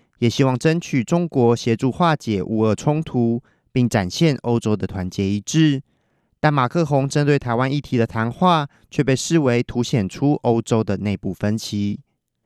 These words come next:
马克宏的总统专机在四月五号飞抵中国，这是马克宏自二零一九年以来首次访中，同时也反映出中国在三年疫情封锁之后，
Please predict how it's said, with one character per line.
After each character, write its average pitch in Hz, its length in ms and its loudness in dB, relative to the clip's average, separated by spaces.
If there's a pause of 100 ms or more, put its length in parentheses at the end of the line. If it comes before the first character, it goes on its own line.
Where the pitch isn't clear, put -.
(460)
马 135 160 2
克 156 160 0
宏 139 160 0
的 139 80 2
总 139 220 -2
统 131 220 -2
专 147 260 0
机 170 240 -2
在 147 160 0
四 143 180 -6
月 135 140 2
五 101 160 -2
号 160 320 0
飞 110 220 -4
抵 101 120 -6
中 160 280 -2
国， 131 400 0 (400)
这 131 100 -2
是 147 100 2
马 127 160 2
克 160 160 -4
宏 139 280 0
自 147 160 0
二 139 100 4
零 127 160 -2
一 147 80 -4
九 131 220 0
年 117 200 0
以 117 60 0
来 107 300 0
首 92 240 -4
次 - 200 -6
访 95 280 -4
中， 147 340 0 (680)
同 147 160 2
时 156 160 0
也 160 100 4
反 131 220 -2
映 143 80 -2
出 151 160 -6
中 180 280 0
国 143 260 2
在 135 160 0
三 139 260 -2
年 127 200 -2
疫 139 100 -4
情 117 260 -4
封 139 220 -2
锁 104 240 -2
之 - 160 0
后， 170 380 0